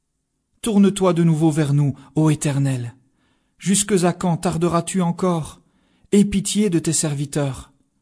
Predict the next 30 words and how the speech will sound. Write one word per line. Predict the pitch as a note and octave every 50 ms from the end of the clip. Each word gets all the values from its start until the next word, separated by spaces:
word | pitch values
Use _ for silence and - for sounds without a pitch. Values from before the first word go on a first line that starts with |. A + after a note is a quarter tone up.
| _ _ _ _ _ _ _ _ _ _ _ _
Rassasie-nous | - D#3+ G3+ G3+ - - G3+ F3+ D#3+ F3+ F#3 F3 F3 F3 E3
tous | F3 - - B3+ A3+
les | G#3 G3+ F#3
matins | E3+ E3 E3 - - E3+ D#3+
de | D3
ton | C#3+ - D#3+ D3+ D3
amour, | C#3+ C#3+ C#3+ C#3+ C#3+ C3+ B2+ - - - - - -
et | - G3
nous | G#3 G#3+
crierons | G3+ - - A#3 A3 F3+ F3+ F#3+ F3+
de | E3+ E3
joie, | C#3 C3+ D3+ D#3+ E3+ D#3 D3 C3+ - - - - _
pleins | - A#3+ B3 B3+ B3+
d'allégresse | A3 A3 G3+ G3 F#3+ D#3+ D#3 D3+ F3 F3 D#3 - -
tout | - A#3+ A3+ - G#3
au | G3+
long | G3 G3 G3
de | F3 E3+
nos | E3+ E3+ D#3+
jours. | D3+ C#3 D#3 D#3 D3+ C#3 - - - _ _ _ _ _ _ _ _ _ _ _ _ _ _ _ _ _ _ _ _ _ _ _ _ _ _ _ _ _ _ _ _ -
Rends-nous | C#3 C3 D#3+ E3+ E3+ E3+ F3 E3+
en | E3 D#3 D#3 D3+
jours | C3 A#2+ D#3 F3 D#3+ C#3
de | C#3 D#3+
joie | D3 C3 B2+ C#3+ C#3+ D3+ D3+ C#3+
les | C#3 C#3 C3+
jours | C3 C3 D3 D3+ C#3+ C3+
de | C#3 C#3+
nos | C#3 C#3
épreuves, | C3 C3+ C#3 C3+ - - C#3+ C#3 C3+ C3 A#2 A#2